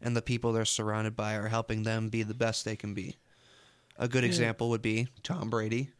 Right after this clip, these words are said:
Speaker 1: Probably one of the best examples would be Tom Brady.
Speaker 2: Um, yeah, I mean, I could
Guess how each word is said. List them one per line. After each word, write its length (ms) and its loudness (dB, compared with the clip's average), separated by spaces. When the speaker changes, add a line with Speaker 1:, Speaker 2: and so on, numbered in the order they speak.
Speaker 1:
Probably 240 4
one 120 0
of 60 -2
the 60 -2
best 280 2
examples 800 -4
would 140 -4
be 100 -2
Tom 280 -4
Brady. 400 -6
Speaker 2:
Um, 480 0
yeah, 320 0
I 80 0
mean, 240 4
I 120 0
could 560 2